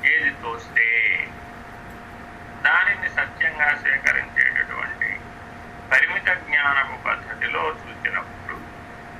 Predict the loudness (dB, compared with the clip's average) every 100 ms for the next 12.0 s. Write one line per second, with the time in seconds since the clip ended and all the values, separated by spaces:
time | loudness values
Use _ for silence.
0 | -14 0 4 6 6 2 0 -8 -12 -14
1 | -14 -14 -14 -14 -14 -14 -14 -14 -12 -8
2 | 0 6 6 6 4 2 0 -6 -12 -12
3 | -12 -12 -12 -4 4 6 6 6 6 6
4 | 6 6 6 4 2 2 0 0 2 0
5 | 0 -8 0 4 6 4 2 2 2 2
6 | 2 2 2 0 0 2 2 4 4 6
7 | 6 6 4 0 0 -2 -4 -12 -12 -12
8 | -14 -14 -14 -14 -14 -14 -14 -14 -14 -12
9 | 2 4 6 4 4 6 6 4 2 -2
10 | 0 2 2 -4 -6 2 4 6 6 6
11 | 4 2 -2 -4 -6 -8 -8 -6 0